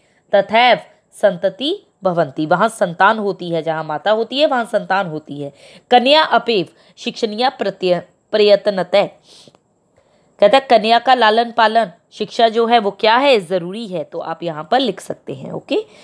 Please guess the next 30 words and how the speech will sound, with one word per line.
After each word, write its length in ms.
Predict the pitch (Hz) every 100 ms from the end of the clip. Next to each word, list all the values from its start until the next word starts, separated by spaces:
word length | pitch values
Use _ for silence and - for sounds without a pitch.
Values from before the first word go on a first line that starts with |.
| - -
विद्याया 500 | 185 202 214 214 269
अभावा, 340 | 247 226 208
विद्या 340 | 196 180 175 262
के 200 | 262 247
अभाव 340 | 185 180 165
में, 100 | 175
विद्या 280 | 165 160 226
की 180 | 240 254
कमी 300 | 202 180 185
से 220 | 196 175
स्त्रियाँ 560 | - - 202 190 185 151 - 180 -
अपने 240 | 185 196
कर्तव्य 460 | 202 190 190 170 202
को 260 | 202 170
नहीं 320 | 143 170 202
जान 260 | 185 175 156
पाती 280 | 156 147 156
हैं, 160 | 139 151
तो 100 | 165
यहाँ 280 | 156 143 -
पर 80 |
कर्तव्य 480 | 208 208 160 156 165
आ 140 | 151 139
जाएगा। 400 | 143 143 - - _ _ _
अतः 340 | - 180 208 254
बहुत 360 | 214 175 202
से 180 | 202 214
रोगों, 320 | 180 165 165 156 _ _ _
बहुत 340 | 160 160 208 214
से 340 | - 202 185